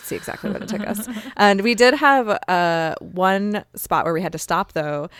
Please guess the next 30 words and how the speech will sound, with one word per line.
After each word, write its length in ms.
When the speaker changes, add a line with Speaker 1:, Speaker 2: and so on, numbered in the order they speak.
Speaker 1:
It 40
was 120
really 180
funny. 440
Like, 300
so 180
we 180
had 340
one 340
wall 420
up, 280
and 160
it 40
was 140
in 180
place, 520
and 120
I 60
was, 340
and 220
Jared 220
was 120
holding 420
it, 240
and 120
I 40
was 120
getting 380
ready 520
to 500